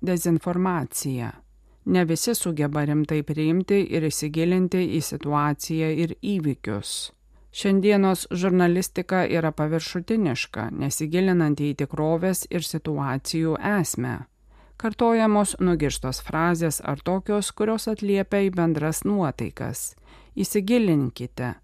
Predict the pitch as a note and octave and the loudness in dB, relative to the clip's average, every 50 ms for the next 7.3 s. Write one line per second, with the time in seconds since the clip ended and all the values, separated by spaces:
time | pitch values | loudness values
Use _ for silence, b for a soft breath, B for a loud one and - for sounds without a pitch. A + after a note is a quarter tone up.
0 | _ _ - D#3+ F3+ F3 G#3 A3+ A3 - - - E3+ D#3+ - F#3+ G3+ G3+ - G3+ | _ _ -2 -2 0 2 2 2 2 0 -2 -4 -4 -2 0 -2 -2 0 0 0
1 | F#3 F3+ E3+ - - F#3+ F3+ E3+ F#3 F3 F#3 F#3 F3+ - - E3+ E3 - - D#3+ | 0 0 0 0 -2 -2 -2 -2 -2 -2 -2 -4 -2 -2 -2 -2 -2 -2 -2 -2
2 | D#3+ E3+ F3+ F#3 F3+ F#3 D#3+ C#3 - - B2 G2 E2 - b b b b G3+ G#3 | 0 0 0 2 2 0 -2 -2 -4 -6 -6 -6 -6 -8 b b b b -2 0
3 | G3+ - - A3 G#3+ G#3+ G#3+ G#3 G#3 G3 G3 G3 G3 F3 - - E3 - G3 F#3+ | 0 0 2 4 4 4 4 4 4 4 4 4 2 2 0 -6 -6 -2 0 2
4 | F3 E3 D3 D3 - D#3 D#3 D#3 D#3+ D#3 D3 - - - D3+ - - E3 - - | 2 2 2 0 -2 -2 0 2 2 2 2 0 -2 -2 -4 -2 -4 -6 -4 -4
5 | - G3 D#3+ - - - _ _ _ - A3+ A3 G#3 E3+ E3 D#3 D#3 D#3+ E3 D#3+ | -2 -2 -2 -4 -6 -10 _ _ _ -2 -2 0 0 2 4 4 6 6 6 6
6 | D#3+ E3 E3+ - - F#3+ F3+ G3 F#3+ D#3 - - - - - - - F#2+ - A2 | 4 2 2 0 -2 -2 0 0 0 0 -2 -4 -10 -14 -12 -10 -10 -8 -6 -6
7 | - - - - - | -6 -6 -6 -8 -10